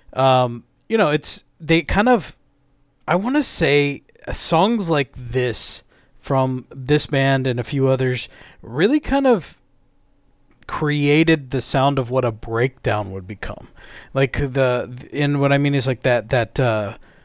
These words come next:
metalcore breakdown. This song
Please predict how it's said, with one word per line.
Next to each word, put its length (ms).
metalcore 680
breakdown. 580
This 320
song 440